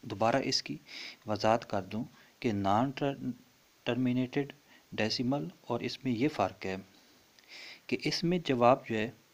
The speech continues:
वो बार बार repeat होता है, और इसमें क्या है कि वो बार बार repeat नहीं होता और इस आगे चलता जाता है। मिसाल इसकी एक और वजाहत कर देता हूँ कि इशारे के बाद अगर फ़र्ज़ किया यहाँ पर दो,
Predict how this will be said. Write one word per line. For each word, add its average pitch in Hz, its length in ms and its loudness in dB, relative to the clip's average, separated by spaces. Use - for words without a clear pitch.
वो 110 100 -4
बार 107 340 2
बार - 180 2
repeat 104 460 -4
होता 135 220 -4
है, 170 140 -2
और 131 260 0
इसमें 165 320 -2
क्या 120 180 2
है 117 220 0
कि 123 80 -6
वो 123 240 -2
बार 113 180 4
बार 113 220 0
repeat 107 420 -4
नहीं 120 100 2
होता 104 240 -4
और 113 300 -8
इस 101 200 -6
आगे 104 280 0
चलता 92 440 -2
जाता 90 340 -6
है। 87 120 -6
मिसाल 117 440 0
इसकी 120 320 -2
एक 123 140 -4
और 120 100 0
वजाहत 98 340 -4
कर 104 160 -4
देता 101 320 -6
हूँ 104 160 -2
कि - 60 -8
इशारे 117 520 -2
के 139 140 -2
बाद 98 280 0
अगर 95 220 -2
फ़र्ज़ 120 300 -4
किया 107 160 -4
यहाँ 95 200 -6
पर 101 200 -6
दो, 113 580 -2